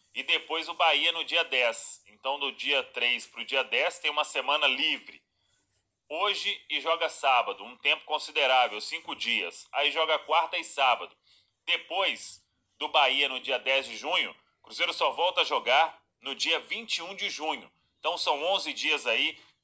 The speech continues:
tempo mais do que suficiente pra recuperar todo mundo, é entrar com força máxima nesses jogos. Claro que se alguém tiver sentindo aí algum problema, não tem por que jogar,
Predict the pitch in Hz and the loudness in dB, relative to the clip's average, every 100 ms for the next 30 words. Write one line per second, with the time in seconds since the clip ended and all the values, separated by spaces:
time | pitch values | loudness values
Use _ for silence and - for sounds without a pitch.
0 | _ 151 170 156 123 135 165 131 127 151 | _ 0 0 -2 0 2 2 -2 -6 -6
1 | - - 143 - 120 147 - - - _ | -6 -8 -8 -2 2 2 2 -6 -12 _
2 | _ - 160 156 - 127 127 135 151 131 | _ 0 2 0 -2 2 4 4 0 -4
3 | 113 135 151 - _ _ - 135 143 135 | -4 -2 -2 -4 _ _ -8 -2 -2 2
4 | 139 147 143 120 151 143 139 110 127 139 | 4 4 2 -4 -2 0 0 2 2 2
5 | 131 127 139 139 117 107 123 151 151 - | 0 -2 -2 -2 -6 0 2 2 0 0
6 | 160 147 - 151 135 127 135 131 113 123 | 2 2 -2 0 2 0 -4 -6 -2 2
7 | 110 - _ _ _ - 170 156 - 175 | 2 -2 _ _ _ -8 -6 -2 0 2
8 | 196 151 131 131 127 131 170 127 131 139 | 2 2 4 2 -2 -4 -4 0 0 0
9 | 143 - _ - 143 135 139 135 131 - | -2 -8 _ -2 -2 0 -2 -2 -6 -4
10 | 131 135 147 113 131 131 | -4 0 0 4 2 2